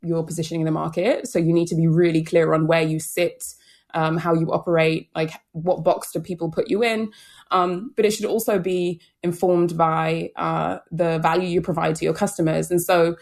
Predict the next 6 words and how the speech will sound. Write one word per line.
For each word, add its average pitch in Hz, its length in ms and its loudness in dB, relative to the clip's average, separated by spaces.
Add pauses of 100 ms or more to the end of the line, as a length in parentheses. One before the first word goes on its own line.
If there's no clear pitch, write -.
(280)
my 185 300 2
process 190 800 -2
in 170 160 0
helping 170 480 0
companies 165 840 0 (400)
create 185 640 -2